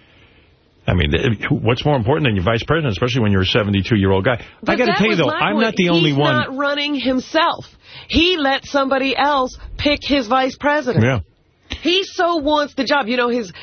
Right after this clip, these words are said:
Speaker 2: his lead line is, "I care more about the country than I care about being president." But he's doing whatever those people tell him to do to become president.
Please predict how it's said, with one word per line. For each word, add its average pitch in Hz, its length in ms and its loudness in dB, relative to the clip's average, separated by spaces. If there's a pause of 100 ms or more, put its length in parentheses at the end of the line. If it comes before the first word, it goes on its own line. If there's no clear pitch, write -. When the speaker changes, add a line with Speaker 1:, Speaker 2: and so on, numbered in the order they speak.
(120)
Speaker 2:
his 226 200 0
lead 285 300 2
line 262 340 2
is, 196 140 0
"I 220 120 2
care 226 240 -2
more 226 220 2
about 214 260 0
the 185 80 -6
country 220 380 -2
than 208 160 0
I 175 80 0
care 208 240 -2
about 190 240 0
being 202 240 0
president." 214 560 0 (400)
But 262 160 2
he's 311 440 0
doing 269 360 2
whatever 233 880 0 (100)
those 226 420 -2
people 208 420 -6
tell 214 400 -2
him 180 220 -4
to 180 120 -4
do 147 360 0 (260)
to 202 100 0
become 175 440 -2
president. 117 500 -8